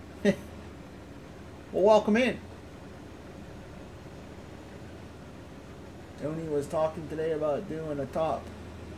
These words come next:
ten maps in F S twenty-two video. I was joking that I should do a top ten dumpster <laughs> fire maps that I had to fix before playing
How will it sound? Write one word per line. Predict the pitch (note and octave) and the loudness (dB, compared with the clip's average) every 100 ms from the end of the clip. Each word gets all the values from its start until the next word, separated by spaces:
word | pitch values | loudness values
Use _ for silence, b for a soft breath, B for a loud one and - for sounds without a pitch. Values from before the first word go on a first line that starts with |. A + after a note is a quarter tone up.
| - | -8
ten | D3+ E3 D3+ | -6 -4 -2
maps | D3+ E3 - - | 0 0 -2 -6
in | D3 C3+ | -6 -2
F | D#3 D#3+ | -2 -2
S | E3 D#3 - | -2 -2 -2
twenty-two | F#3+ E3 D3 F#3+ | -4 -4 -4 -2
video. | E3+ E3+ E3+ D#3+ - - C#3+ | 0 2 4 2 -2 -6 -4
I | |
was | D3+ D3 C3+ | -2 -4 0
joking | C#3+ D#3 E3+ D#3+ C3 - - - | 0 2 -2 -4 -6 -8 -10 -8
that | C3 | -2
I | C#3 C3+ | -2 -2
should | C#3+ C#3 | -6 0
do | D3+ | 0
a | C3+ | 2
top | D#3 D3+ - | 2 2 0
ten | F3 E3 D3 B2+ | -2 -2 -2 0
dumpster | D3 D#3+ C#3 D3 C3+ | 0 0 -2 -2 4
<laughs> | |
fire | D3 F3+ E3+ C3+ C#3 | 8 10 10 8 6
maps | E3 E3+ - - | 8 8 4 0
that | - C#3 B2+ | 4 6 8
I | D#3 C3+ | 8 10
had | E3 D#3+ D3+ | 10 10 8
to | |
fix | C3+ D3+ D3+ - | -2 0 0 2
before | C#3+ B2+ E3 D#3 | -2 0 0 0
playing | - D3 D#3+ E3+ | 2 2 2 -2